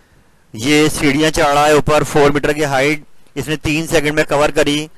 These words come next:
तो सवाल ये कि इसने अपनी कितनी power use करी है। तो power का formula होता है work upon time, तो यहाँ work बराबर होगा potential energy एमजीएच K, Weight हमें सिक्स हंड्रेड दिया हुआ है, Height हमें four multiply कर दिया,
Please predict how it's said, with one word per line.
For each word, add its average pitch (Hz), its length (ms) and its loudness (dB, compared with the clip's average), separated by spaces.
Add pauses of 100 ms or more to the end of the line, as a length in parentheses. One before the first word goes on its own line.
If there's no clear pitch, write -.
(240)
तो - 60 -8
सवाल 143 300 2
ये 151 60 0
कि 156 80 0
इसने 156 140 -2
अपनी 156 140 -6
कितनी 156 280 -4
power 151 440 2 (340)
use 139 300 2
करी 156 300 0
है। 147 160 4 (500)
तो 143 60 -2
power 147 300 2
का 156 60 2
formula 156 240 2
होता 147 140 2
है 160 60 2
work 143 200 0
upon 151 300 0
time, 151 280 -2 (380)
तो 135 60 -4
यहाँ 135 200 2
work 151 180 2
बराबर 147 280 4
होगा 147 280 4 (400)
potential 143 420 0
energy 151 340 -2
एमजीएच 143 640 -2
K, 160 240 0 (480)
Weight 143 300 2
हमें 156 160 0
सिक्स 139 220 -2
हंड्रेड 147 220 0
दिया 151 200 0
हुआ 151 140 4
है, 156 240 2 (480)
Height 135 300 2
हमें 156 180 2
four 156 460 4 (340)
multiply 139 400 2
कर 151 140 0
दिया, 151 380 2